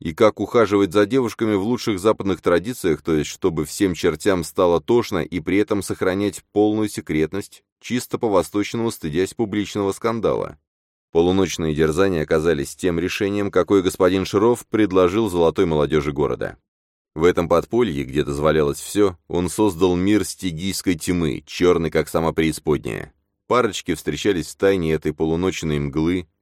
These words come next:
пили импортное спиртное и флиртовали, окутанные искусственной, разъединяющей людей ночью. Они безвозбранно пускались во все тяжкие. Ад — не более чем чья-то чужая фантазия. Всякая сага требует, чтобы герой хотя бы раз спустился в Джаханам,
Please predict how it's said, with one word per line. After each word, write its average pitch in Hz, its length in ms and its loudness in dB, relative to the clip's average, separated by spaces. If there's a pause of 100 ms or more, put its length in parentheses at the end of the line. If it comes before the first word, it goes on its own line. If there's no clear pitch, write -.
(140)
пили 120 220 0
импортное 92 540 0
спиртное 92 520 0
и 87 40 2
флиртовали, 82 640 0
окутанные 82 520 0
искусственной, 98 800 -2 (100)
разъединяющей 82 800 -2
людей 76 280 -2
ночью. 82 520 -2 (300)
Они 101 240 0
безвозбранно 98 840 2
пускались 87 440 0
во 82 80 -4
все 76 160 -4
тяжкие. 65 560 -6 (340)
Ад — 98 300 2
не 90 180 -2
более 113 300 4
чем 95 220 -2
чья-то 107 340 0
чужая 95 340 4
фантазия. 80 760 0
Всякая 127 400 2
сага 131 280 2
требует, 117 440 2
чтобы 107 320 -2
герой 110 320 4
хотя 104 260 2
бы 98 160 4
раз 110 200 4
спустился 107 600 -2
в 87 60 -2
Джаханам, 101 720 0